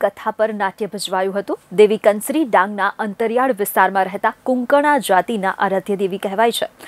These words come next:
તેઓ કંસરીને બાજરી અને રાગી જેવા અનાજની દેવી તરીકે પૂજે છે. તેઓની દૃઢ માન્યતા છે કે દેવી કંસરીમાં અનાજના એક બીજમાંથી અનેક બીજ પેદા કરવાની દૈવી શક્તિ છે,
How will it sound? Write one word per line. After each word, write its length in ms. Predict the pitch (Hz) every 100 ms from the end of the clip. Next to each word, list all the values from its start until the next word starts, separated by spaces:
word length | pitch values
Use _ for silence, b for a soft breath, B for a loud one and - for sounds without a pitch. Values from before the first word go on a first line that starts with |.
| B B B
તેઓ 180 | 339 392
કંસરીને 680 | 320 294 320 339 359 339 453 B B B
બાજરી 500 | 247 262 240 285 349
અને 520 | - 226 233 240 233
રાગી 480 | 196 214 208 202 262
જેવા 260 | 220 220 214
અનાજની 800 | - 196 196 190 208 214 233 B B B
દેવી 360 | 185 240 247 277
તરીકે 420 | 226 202 208 226
પૂજે 420 | - 208 180 220
છે. 180 | - 453 _ B B B
તેઓની 540 | 277 277 269 277 285
દૃઢ 480 | 254 - 180 294 339
માન્યતા 480 | 277 208 214 214 196
છે 220 | - 156
કે 140 | - 196
દેવી 220 | 202 196
કંસરીમાં 680 | 214 208 - 254 254 262 - -
અનાજના 560 | 202 208 226 220 254 -
એક 280 | 208 240 -
બીજમાંથી 760 | 175 202 226 214 196 175 - -
અનેક 340 | 294 330 381 214
બીજ 260 | 202 202 -
પેદા 220 | 185 196
કરવાની 380 | 190 190 196 208
દૈવી 400 | 185 190 185 190
શક્તિ 440 | - 185 - 180
છે, 160 | -